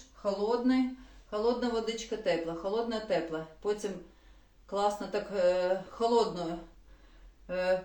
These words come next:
потримали в холодній воді, ну, е, секунд десять. Ви відчуваєте вже все, ух, вона аж, аж, е,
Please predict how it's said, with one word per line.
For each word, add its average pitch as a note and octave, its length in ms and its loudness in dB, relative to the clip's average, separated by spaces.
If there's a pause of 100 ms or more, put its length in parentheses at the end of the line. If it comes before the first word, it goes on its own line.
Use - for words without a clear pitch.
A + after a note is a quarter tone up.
(160)
потримали G#3 640 0
в A#3 80 -4
холодній A3 380 -2
воді, G3+ 500 -2 (200)
ну, B3+ 360 4 (280)
е, G3 320 -6
секунд A3 460 -4 (120)
десять. G3 540 -2 (580)
Ви G#3+ 160 0
відчуваєте G3+ 720 -2
вже F3+ 200 -6
все, F3 260 -4
ух, G#3+ 540 -2 (340)
вона F#3+ 360 -2
аж, - 300 -4
аж, F#3+ 340 -6 (500)
е, F#3+ 400 4